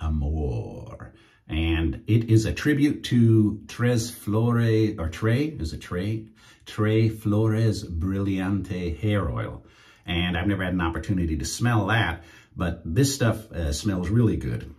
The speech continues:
It's basically a floral scent, light floral scent,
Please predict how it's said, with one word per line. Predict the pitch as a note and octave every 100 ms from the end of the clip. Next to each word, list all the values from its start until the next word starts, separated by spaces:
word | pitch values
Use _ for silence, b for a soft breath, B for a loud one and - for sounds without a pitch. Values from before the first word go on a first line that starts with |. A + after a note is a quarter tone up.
| _ F#2
It's | F2 -
basically | A2 C3+ C#3+ C3 A2 A#2+ A2+ G#2 -
a | E2 D#2 C#2+
floral | B2 C3+ D3+ B2+ A2
scent, | - F2+ F#2+ - -
light | G#2+ A2+
floral | - G#2+ G2+ F#2
scent, | F2 F#2 F2